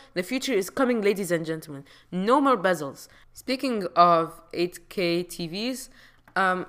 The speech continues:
L G just announced their plans for their next rollable T V at C E S twenty twenty. So,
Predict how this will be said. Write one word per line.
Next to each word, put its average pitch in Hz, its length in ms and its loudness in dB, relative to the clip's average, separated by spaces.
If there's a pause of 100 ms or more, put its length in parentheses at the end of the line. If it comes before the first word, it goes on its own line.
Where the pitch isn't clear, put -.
L 220 220 4
G 196 200 -6
just 185 460 -4 (120)
announced 170 760 -6 (220)
their 160 500 0
plans 175 560 -2
for 165 580 -2 (240)
their 175 260 2
next 190 680 -6
rollable 208 680 0
T 190 180 -8
V 220 320 -8 (960)
at 170 280 2
C 214 260 -4
E 208 40 2
S 220 200 -2
twenty 202 280 -8
twenty. 190 400 -4 (380)
So, 220 680 -2